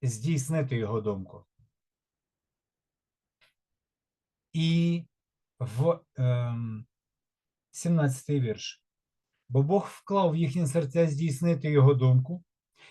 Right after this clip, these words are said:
і здійснити одну думку, в одній думці і віддати їх царство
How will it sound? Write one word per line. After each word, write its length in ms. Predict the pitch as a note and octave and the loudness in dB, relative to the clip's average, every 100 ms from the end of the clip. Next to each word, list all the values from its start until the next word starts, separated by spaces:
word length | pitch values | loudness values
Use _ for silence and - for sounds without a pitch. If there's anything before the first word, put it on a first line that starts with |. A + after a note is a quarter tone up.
| C3 | -6
і 180 | F3 E3 | -2 -2
здійснити 1040 | C#3+ D#3+ E3+ C3 G3 G3+ C3 B2 A2 B2+ - _ - | 0 0 0 0 -2 -2 -2 -4 -4 -6 -16 _ -2
одну 420 | C#3 C3+ D#3 D#3 | 2 2 2 0
думку, 540 | B2+ B2+ B2+ D3+ F3 _ _ _ _ _ | 4 4 4 0 -8 _ _ _ _ _
в 180 | B2 - - | -12 -12 -4
одній 440 | D#3+ C#3 D3+ C#3 | 0 2 2 2
думці 560 | C3 C#3 C#3 - F#3 - _ _ _ - - | 2 0 -2 -6 -12 -14 _ _ _ -20 -4
і 220 | F3 F3 | 0 2
віддати 640 | F#3 F#3+ E3+ G#3 D3 C#3 | 2 0 4 4 4 2
їх 540 | C3 B2+ C#3 E3+ - _ _ _ _ _ | 2 4 2 0 -8 _ _ _ _ _
царство 800 | - D#3 D3 B2+ D3 D3+ D#3 | 2 2 2 -4 -2 -2 -2